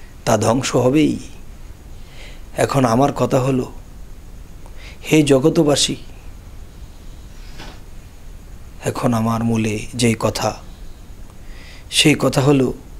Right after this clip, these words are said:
যে একটা কথা, পীর মুর্শিদ খোদা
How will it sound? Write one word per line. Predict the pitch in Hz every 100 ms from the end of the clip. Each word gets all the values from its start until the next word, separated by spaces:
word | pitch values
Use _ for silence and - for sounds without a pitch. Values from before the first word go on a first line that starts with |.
| - - - - - - - - - - - - - - -
যে | 117 123 110 - - - - -
একটা | - 180
কথা, | - 147 151 135 - - - - - - - - -
পীর | 147 143 131
মুর্শিদ | 127 127 - 139 113
খোদা | - 127 120 110